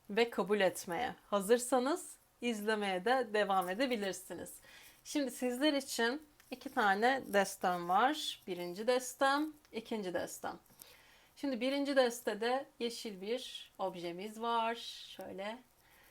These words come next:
İkinci destede pembe bir objemiz var. Siz isterseniz şimdi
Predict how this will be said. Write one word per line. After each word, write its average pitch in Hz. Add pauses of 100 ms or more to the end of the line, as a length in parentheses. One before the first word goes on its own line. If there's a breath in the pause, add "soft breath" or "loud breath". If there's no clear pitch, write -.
(320 soft breath)
İkinci 240
destede 226 (100)
pembe 190
bir 175
objemiz 214
var. 220 (1700 soft breath)
Siz 277
isterseniz 277
şimdi 240